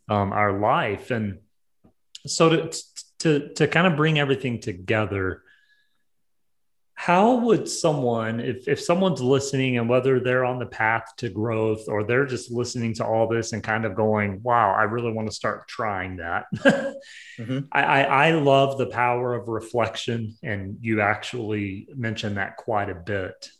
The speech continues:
Speaker 1: um, was reflecting and having that self-awareness. And, um, you know, when I, when I work with business leaders, if they're having a high turnover problem, the first thing I tell them is you have to look in the mirror. People are leaving you because of you.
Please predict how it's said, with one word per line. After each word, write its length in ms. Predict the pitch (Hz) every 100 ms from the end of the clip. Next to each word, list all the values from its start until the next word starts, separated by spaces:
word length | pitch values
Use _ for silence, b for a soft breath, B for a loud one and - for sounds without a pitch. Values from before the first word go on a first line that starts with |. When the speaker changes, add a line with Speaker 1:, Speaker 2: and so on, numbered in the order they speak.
| -
Speaker 1:
um, 480 | 92 92 90 90 101
was 260 | 95 92
reflecting 800 | 95 90 - 113 104 - 101 98
and 360 | 92 90 92 90
having 340 | 110 104 104
that 120 | 98 -
self-awareness. 1000 | - 101 98 95 92 90 92 90 87 -
And, 220 | 90 90 _ b b b b b
um, 240 | - 95 104
you 80 | 123
know, 100 | 101
when 80 | 107
I, 140 | 110 127
when 180 | 117
I 120 | 113 117
work 220 | 117 -
with 120 | 107
business 400 | 104 110 104 -
leaders, 360 | 117 98 98 95
if 120 | 92
they're 160 | 117 107
having 300 | 110 107 101
a 80 |
high 280 | 92 101 110
turnover 640 | 104 - 107 107 95 95 87
problem, 640 | - 92 90 92 90 90 - b b b b _
the 80 | -
first 240 | - 123
thing 140 | 151 127
I 80 | 117
tell 240 | 131 139
them 100 | 123
is 160 | 110 104
you 60 |
have 100 | 123
to 80 | 127
look 160 | 127 123
in 80 |
the 60 | 104
mirror. 400 | 101 110 143 98
People 260 | - 131 143
are 160 | 104
leaving 500 | 95 110 135 131 107 101
you 240 | 101 104
because 320 | 104 - 117
of 120 | 107 101
you. 600 | 90 98 135 117 90